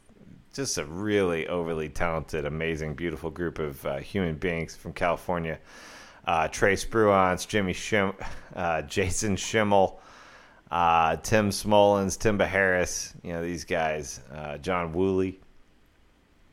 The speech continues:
They are incredible. And Spruance actually was, uh, I don't know if that's how you say his name, uh, but Trey and Mike Patton did Mister Bungle together, you know?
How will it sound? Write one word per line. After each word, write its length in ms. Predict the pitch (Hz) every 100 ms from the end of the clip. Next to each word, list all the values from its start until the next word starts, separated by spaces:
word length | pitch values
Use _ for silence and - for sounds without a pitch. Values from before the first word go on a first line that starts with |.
| - - - _ _ _
They 180 | 92 95
are 200 | 95 90
incredible. 400 | 90 - 101 95
And 120 | 98
Spruance 680 | - - 127 175 160 92 117
actually 340 | 110 - 110
was, 340 | 101 101 90 98
uh, 680 | 101 95 92 90 90 85 - 78 82
I 100 | 95 92
don't 120 | 87
know 140 | 80
if 120 | 80 -
that's 200 | 78 -
how 60 |
you 140 | 80 80
say 180 | 85
his 140 | 80 78
name, 280 | 85 82 80 - - _ _ - _ 80
uh, 180 | 90 90
but 220 | 87 98
Trey 400 | - 117 131 131
and 260 | 107 104 98
Mike 240 | 110 117
Patton 600 | - 135 107 101 101 95
did 200 | 95 104
Mister 280 | 101 107 110
Bungle 320 | 85 123 156
together, 440 | 92 78 73 67 85
you 100 | 73
know? 180 | 78